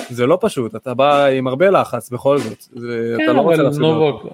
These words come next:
Speaker 2: אבל נובק מכיר את זה, אתה יודע, כמות הפעמים שהוא הפסיד לפדרר ונדל, אה, הוא צריך ללמד את הילדים, אתה יודע, איך, איך חוזר אחרי הפסדים.
Speaker 1: <laughs> כן, אבל ש-, אני לא יודע עד כמה יש ל-,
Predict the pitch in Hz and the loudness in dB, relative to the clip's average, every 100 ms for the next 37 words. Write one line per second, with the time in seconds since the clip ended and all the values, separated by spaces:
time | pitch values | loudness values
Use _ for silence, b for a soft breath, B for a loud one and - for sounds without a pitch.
0 | - 127 127 139 147 143 - 123 - 120 | -6 -2 -2 -2 -2 -2 -4 -8 -2 -2
1 | 101 - 101 98 - 107 120 127 120 113 | -4 -10 -10 -10 -4 -4 -4 -2 -2 -2
2 | 120 117 - 117 110 110 113 117 110 107 | -4 -8 -4 -4 -4 0 0 2 0 -2
3 | 113 113 117 113 B B B B B - | 0 2 0 -4 B B B B B -6
4 | 117 117 113 113 113 110 - - 123 123 | -2 0 0 -2 -4 -6 -4 -4 2 2
5 | 117 120 123 120 113 113 110 131 120 110 | 2 0 0 2 4 4 2 2 0 -2
6 | 110 104 101 - 107 107 - 117 127 113 | -2 -2 -4 -2 -2 -2 -2 -2 0 0
7 | - 104 - 98 95 - _ _ b b | -4 -6 -6 -6 -8 -14 _ _ b b
8 | b b _ - - 139 131 117 110 104 | b b _ -20 -6 -4 -4 -4 -6 -8
9 | - 135 117 110 113 117 123 120 120 120 | -2 2 2 2 2 2 2 4 4 4
10 | 127 - - - - 190 202 196 185 185 | 2 0 -12 -16 -6 -2 2 2 2 2
11 | 180 170 175 160 151 151 | 2 2 2 4 4 2